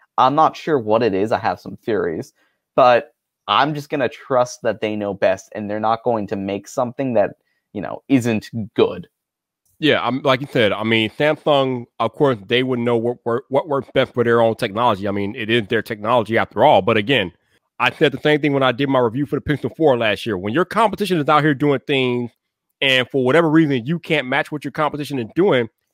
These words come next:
Speaker 2: it kinda raises eyebrows and makes people wonder, like, what is going on? Now, I know to the average everyday consumer, none of this stuff makes a difference. They don't care about refresh rates and all this
Speaker 1: No.
Speaker 2: crap. They, they don't, they don't care. But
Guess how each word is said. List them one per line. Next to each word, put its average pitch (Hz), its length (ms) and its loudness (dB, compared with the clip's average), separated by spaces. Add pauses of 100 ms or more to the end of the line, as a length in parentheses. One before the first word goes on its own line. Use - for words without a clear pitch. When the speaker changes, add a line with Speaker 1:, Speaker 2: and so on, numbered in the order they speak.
(140)
Speaker 2:
it 123 140 -4
kinda 160 300 2
raises 143 400 0
eyebrows 131 640 2
and 120 120 -6
makes 135 240 -2
people 147 200 -10
wonder, 147 260 -2
like, 110 300 -2 (460)
what 135 360 2
is 139 60 0
going 143 240 4
on? 120 280 6
Now, 131 200 4
I 185 100 6
know 185 400 4 (520)
to 202 100 6
the 165 200 -2
average 156 320 4
everyday 156 300 2
consumer, 143 500 0 (360)
none 185 180 2
of 160 60 0
this 147 100 0
stuff 139 160 0
makes 127 200 -2
a 120 40 -10
difference. 117 220 -6
They 160 80 2
don't 147 180 -2
care 127 140 -4
about 104 260 0
refresh 107 320 -4
rates 117 160 -4
and 113 80 -6
all 107 80 0
this 110 140 -6
Speaker 1:
No. 127 100 -2
Speaker 2:
crap. 127 220 0
They, - 120 -12
they 180 80 0
don't, 151 160 -2
they 156 60 -2
don't 143 160 -2
care. 156 240 0 (560)
But 120 280 4